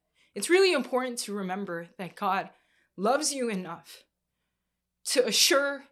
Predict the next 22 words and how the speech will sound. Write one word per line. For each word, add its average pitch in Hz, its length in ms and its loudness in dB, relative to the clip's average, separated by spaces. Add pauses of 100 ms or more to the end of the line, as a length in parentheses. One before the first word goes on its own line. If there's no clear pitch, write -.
(100)
the 254 100 2
world 233 400 0
of 202 160 -12
you, 156 280 -14 (760)
not 320 320 2
based 240 280 4
on 233 180 0
what 208 140 -8
you 220 120 -10
would 185 200 -6
do, 202 200 -10
but 208 160 -12
just 330 280 -6
because 302 300 -12
he - 140 -16
loves 196 340 -10
you, 135 240 -16 (600)
just 339 240 -2
because 294 240 -8
he 240 100 -8
created 190 540 -8
you, 277 220 -18